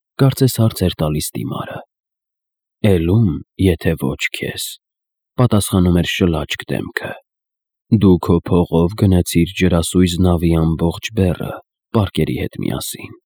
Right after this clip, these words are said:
Դու ռիսկ արեցիր կորցնել ամեն ինչ և ստանալ միայն փտած բաների մի կույտ։ Իսկ դու ձեռք բերեցիր ոսկի և թանկարժեք քարեր։ Այն, ինչ դու գնել ես,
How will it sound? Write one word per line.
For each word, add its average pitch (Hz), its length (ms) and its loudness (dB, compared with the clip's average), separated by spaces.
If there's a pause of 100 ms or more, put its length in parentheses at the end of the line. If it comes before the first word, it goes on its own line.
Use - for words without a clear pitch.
(920)
Դու 127 180 4
ռիսկ 123 320 2
արեցիր 92 420 2
կորցնել 90 640 0
ամեն 60 340 -4
ինչ - 220 -10 (640)
և 101 180 4
ստանալ 92 460 2
միայն 80 320 2
փտած - 480 -2
բաների 80 460 0
մի 67 240 -4
կույտ։ - 480 -14 (1040)
Իսկ 82 280 0
դու 85 200 2
ձեռք 92 340 0
բերեցիր 78 520 -2
ոսկի 76 540 -2 (540)
և 117 240 4
թանկարժեք 92 720 -2
քարեր։ - 540 -10 (880)
Այն, 95 380 4
ինչ 90 240 4
դու 82 200 2
գնել 87 380 4
ես, 80 220 -6